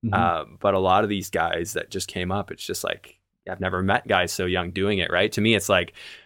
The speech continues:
Speaker 2: "Oh, yeah, you're gonna do the same thing I did, you know, putter around for your twenties, and then you finally figure it out towards the end." No, you figured it out,
Speaker 1: Yeah,
Speaker 2: which is
Speaker 1: exactly.
Speaker 2: awesome.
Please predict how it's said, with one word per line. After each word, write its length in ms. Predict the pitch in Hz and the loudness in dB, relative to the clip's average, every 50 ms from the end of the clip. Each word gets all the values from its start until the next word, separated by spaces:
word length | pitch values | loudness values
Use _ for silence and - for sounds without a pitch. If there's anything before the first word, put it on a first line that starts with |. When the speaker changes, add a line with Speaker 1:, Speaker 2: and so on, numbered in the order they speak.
| - - | -8 0
Speaker 2:
"Oh, 260 | - 107 107 117 117 113 | 4 4 6 6 6 6
yeah, 180 | 110 107 104 | 6 6 6
you're 120 | 104 104 104 | 6 6 4
gonna 100 | 110 107 | 4 2
do 80 | 113 | 2
the 80 | 107 104 | 0 2
same 160 | - 113 110 | 2 2 2
thing 160 | 104 104 104 | 4 4 4
I 160 | 104 104 101 | 4 4 4
did, 180 | 98 95 92 92 | 4 2 0 0
you 60 | 98 | 0
know, 240 | 95 95 92 92 104 - 92 90 - - | 0 0 0 -2 -2 -6 -10 -16 -12 -4
putter 260 | - 113 107 107 101 95 | 0 2 4 4 4 4
around 340 | 95 95 95 98 101 101 95 | 4 4 4 4 4 2 0
for 120 | - 101 | -2 -2
your 100 | 95 92 | -2 -2
twenties, 400 | 87 - - 104 101 98 92 87 | -2 -2 0 0 0 0 -2 -4
and 60 | 95 90 | -4 -4
then 100 | 90 95 | -2 -2
you 80 | 90 | -2
finally 300 | 87 - 95 90 82 85 | -2 -2 -4 -2 -2 -4
figure 240 | - - 92 90 82 | -4 -4 -4 -2 0
it 60 | 87 | 0
out 120 | 92 87 - | 0 0 0
towards 220 | 95 87 85 87 | -2 -4 -4 -2
the 80 | 92 92 | -4 -4
end." 160 | 90 80 85 | -4 -2 -4
No, 80 | 87 | -6
you 160 | 80 85 98 101 | -4 -4 -4 -4
figured 380 | - - 104 98 - 82 - | -2 -2 -2 -2 -2 -6 -8
it 120 | - - 82 | -6 -6 -4
out, 240 | 82 80 78 - _ - | -4 -6 -6 -8 _ 2
Speaker 1:
Yeah, 440 | 107 117 123 120 120 117 110 107 | 4 6 6 6 6 4 4 4
Speaker 2:
which 120 | 107 98 95 | 0 0 0
is 60 | - | 0
Speaker 1:
exactly. 160 | 107 90 87 80 | 0 2 2 2
Speaker 2:
awesome. 280 | 82 - 82 82 92 | 0 -2 -6 -8 -10